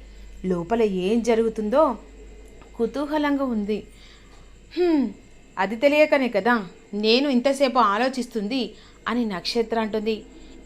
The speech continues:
ఈలోపు గగన్ బయటికి వచ్చిన తర్వాత, "భూమి, ఇక నుంచెల్లి నీకు ఎలాంటి ప్రాణహాని ఉండదు. నువ్వు హ్యాపీగా ఈ ఇంట్లో ఉండు. ఇంకోటి చెప్తున్నా,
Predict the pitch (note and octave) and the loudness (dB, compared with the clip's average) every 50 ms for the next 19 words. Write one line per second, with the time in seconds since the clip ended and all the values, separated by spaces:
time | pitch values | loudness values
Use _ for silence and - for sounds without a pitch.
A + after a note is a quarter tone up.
0 | - C#4 D4 D4 C4+ B3+ A#3+ A3+ G#3+ A3 A#3 G#3 G#3 G#3+ G#3 A3+ G#3+ G#3 A#3+ B3 | -4 -2 -2 0 2 2 0 0 0 0 0 0 0 -2 -2 -4 -2 -2 -2 -4
1 | B3 G#3+ F3+ F3 E3+ F3 F3+ A#3+ A#3+ B3 A3+ - - A3+ F#3+ - G3+ G3+ G3+ G3+ | -4 -2 -2 -2 -4 -4 -6 -4 -2 -2 -2 -2 -4 -6 -2 0 2 2 0 0
2 | G#3 B3 A3 A3 A#3+ B3 - - - - - - - - - - G3 G3+ A#3 A#3 | 0 -2 -2 -2 -4 -8 -12 -18 -20 -20 -20 -20 -20 -20 -20 -12 -2 4 4 4
3 | A#3 A#3 A#3 A#3 A3+ A3 - - - - A3+ A3 - D#4+ E4 D#4 C#4+ B3+ - B3 | 6 4 2 0 0 -6 -12 -14 -6 -6 -6 0 0 2 2 2 -2 -2 -2 -4
4 | A#3 A#3 C#4 C#4 B3+ A#3 A3 G#3+ G#3 - A#3+ A#3 A#3 - - - G3 G#3 G#3+ A3+ | -4 -4 -2 -2 0 0 0 0 0 0 0 0 0 -2 -4 -4 -2 0 2 2
5 | A#3+ B3 B3 A#3 B3 A#3+ A#3 A#3 G#3 F#3+ F3 F3+ G3 G#3 G#3+ G3+ G3 F3 F3 F3 | 2 2 0 -2 -4 -6 -4 -2 -2 -2 0 -2 -4 -4 -6 -6 -8 -8 -8 -6
6 | E3 E3 E3 E3+ G#3 C4 C4+ B3 A3 G3+ F#3+ G3 G3 G#3+ G#3 - - - - - | -6 -4 -4 -4 -4 -4 -4 -4 -2 0 0 0 0 0 -2 -4 -10 -20 -20 -20
7 | - - - - - B3+ C#4 A#3+ A3 A3+ F#3+ G3 G#3 A#3+ C4+ C4+ - - C4+ A#3+ | -20 -20 -14 -4 0 0 0 0 0 0 2 4 4 4 2 0 0 -2 -2 -2
8 | G#3+ C#4+ D4+ C#4+ B3 A#3+ A#3+ - - - - - - - D4 D4+ D4 C#4+ C#4 E4+ | 0 0 0 0 -2 -4 -6 -12 -18 -20 -20 -10 -4 0 0 2 2 2 2 0
9 | E4+ C#4 A#3 A3 A3+ A3 A3+ A3 - - - - - - - - - - - - | 0 0 0 0 4 4 2 2 2 -8 -16 -20 -20 -20 -20 -20 -20 -20 -20 -20
10 | - - - - G#3+ G#3+ G#3 B3 A#3+ A3+ A3+ - - G#3+ - - - A#3 A3+ A3+ | -20 -14 -8 -8 -6 -2 0 0 0 0 -2 -4 -6 -6 -6 -2 -2 0 0 0
11 | A3 G3+ | -2 -4